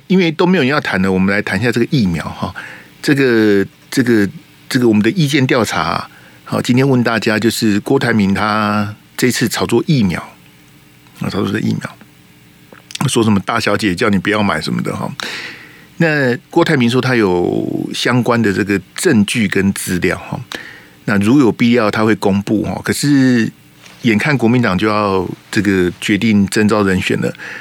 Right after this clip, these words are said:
郭台铭到底会不会公布这些所谓大小姐的挡疫苗的证据哈？你认为郭台铭会不会公布哈？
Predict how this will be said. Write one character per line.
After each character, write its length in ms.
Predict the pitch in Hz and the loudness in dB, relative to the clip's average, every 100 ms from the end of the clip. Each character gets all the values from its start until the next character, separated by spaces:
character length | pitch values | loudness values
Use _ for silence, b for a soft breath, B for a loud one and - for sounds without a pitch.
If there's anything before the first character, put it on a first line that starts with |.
| B B B | B B B
郭 120 | - 185 | -2 0
台 80 | |
铭 140 | 175 123 | 2 2
到 100 | 151 | 2
底 80 | 107 | 2
会 140 | 135 | 2
不 100 | 127 | 0
会 60 | 107 | 0
公 180 | 117 | 0
布 160 | 120 120 | 2 0
这 140 | 104 | 0
些 400 | 98 104 98 98 110 | -2 0 0 -2 -4
所 220 | - - | -6 0
谓 100 | 117 110 | 0 0
大 220 | - 202 123 | -2 -2 -2
小 260 | - 95 104 | -2 -2 -2
姐 200 | 95 85 | -4 -4
的 220 | 98 - - | -4 -4 -6
挡 160 | - - | -6 -2
疫 160 | 135 104 | 0 0
苗 180 | 87 | -2
的 120 | 85 90 | -4 -6
证 200 | - 110 90 | -6 -8 -8
据 200 | - 98 | -8 -8
哈？ 200 | - 92 B B B | -8 -10 B B B
你 140 | - 101 | -2 0
认 120 | 127 | 2
为 80 | 110 | 0
郭 120 | 104 | 0
台 140 | 104 90 | -2 -2
铭 140 | 87 | -4
会 100 | 95 | -4
不 80 | 90 | -4
会 80 | 90 | -4
公 240 | - 85 | -4 -6
布 220 | 95 - - | -4 -4 -4
哈？ 200 | - - | -8 -14